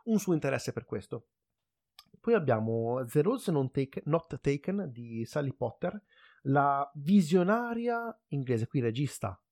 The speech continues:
inglese Sally Potter, che ritrae la relazione tra un padre, Javier Bardem, affetto da instabilità mentale, e una figlia, Elle Fanning, che prova a stargli accanto. Completa il cast Salma Hayek e Laura Linney.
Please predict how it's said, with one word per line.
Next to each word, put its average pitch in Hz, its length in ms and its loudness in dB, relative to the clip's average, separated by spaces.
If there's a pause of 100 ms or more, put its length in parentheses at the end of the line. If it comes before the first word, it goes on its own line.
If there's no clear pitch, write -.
inglese 110 380 -4
Sally 113 260 -6
Potter, 151 440 -6 (340)
che 180 400 -6
ritrae 127 800 0
la 143 160 2
relazione 151 380 0
tra 127 140 2
un 120 160 0
padre, 120 520 2 (300)
Javier 113 400 -2
Bardem, 113 560 0 (580)
affetto 160 400 -4
da 143 140 0
instabilità 135 420 0
mentale, 185 600 0
e 135 100 0
una 131 160 4
figlia, 113 520 -4 (160)
Elle 117 240 2
Fanning, 143 560 -2 (420)
che 240 140 -6
prova 165 220 -4
a - 40 -10
stargli 123 240 -6
accanto. 98 500 -14 (520)
Completa 143 340 0
il 202 80 0
cast 196 680 0
Salma 151 480 -2
Hayek 151 440 -2
e 135 140 0
Laura 120 260 2
Linney. 107 440 -4